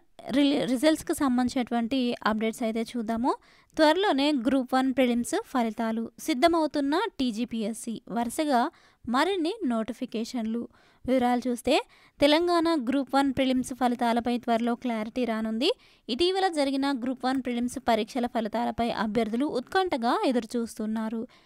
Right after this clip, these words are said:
ఇప్పటికే ఈ పరీక్షకు సంబంధించి ఓఎంఆర్ ఇమేజింగ్ షీట్లను అందుబాటులోకి తీసుకువచ్చింది.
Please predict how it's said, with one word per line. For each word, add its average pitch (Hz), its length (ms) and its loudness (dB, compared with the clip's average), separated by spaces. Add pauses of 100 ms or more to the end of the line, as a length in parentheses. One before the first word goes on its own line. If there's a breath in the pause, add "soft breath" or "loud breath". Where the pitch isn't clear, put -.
(300 soft breath)
ఇప్పటికే 285 600 4
ఈ 302 140 2
పరీక్షకు 285 520 0
సంబంధించి 254 640 -2
ఓఎంఆర్ 240 680 2
ఇమేజింగ్ 294 500 0
షీట్లను 254 600 -2
అందుబాటులోకి 233 640 -2
తీసుకువచ్చింది. 240 760 -2